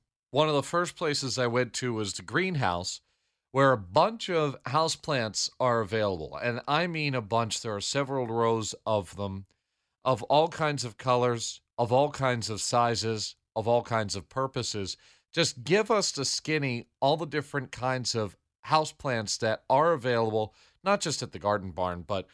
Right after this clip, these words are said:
what kind of houseplants might people be looking for when they walk in the door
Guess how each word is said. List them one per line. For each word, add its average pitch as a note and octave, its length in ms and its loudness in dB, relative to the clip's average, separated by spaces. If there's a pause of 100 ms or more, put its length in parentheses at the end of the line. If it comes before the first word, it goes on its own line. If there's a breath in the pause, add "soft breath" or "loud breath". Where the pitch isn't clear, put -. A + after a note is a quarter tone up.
(260 soft breath)
what C#3+ 220 2
kind C#3+ 260 0
of A#2 100 -2
houseplants A#2+ 840 -2 (220)
might C3+ 360 0
people A#2+ 300 -2
be A2+ 160 -2
looking B2+ 400 0
for A2 300 0
when G#2+ 100 0
they G#2+ 120 0
walk G#2+ 360 0
in G#2 120 -6
the G2+ 80 -8
door A2 460 2